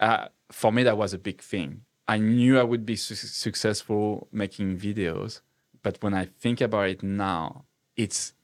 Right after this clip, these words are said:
incredible, like, the different, the, the difference that there is in between the goals and the objectives I had at this time,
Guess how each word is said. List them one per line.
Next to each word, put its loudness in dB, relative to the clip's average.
incredible, 2
like, -4
the -4
different, -4
the, -2
the 0
difference 2
that -2
there 0
is -4
in -4
between -4
the 0
goals 4
and -4
the -6
objectives -4
I 0
had 2
at 0
this -8
time, -4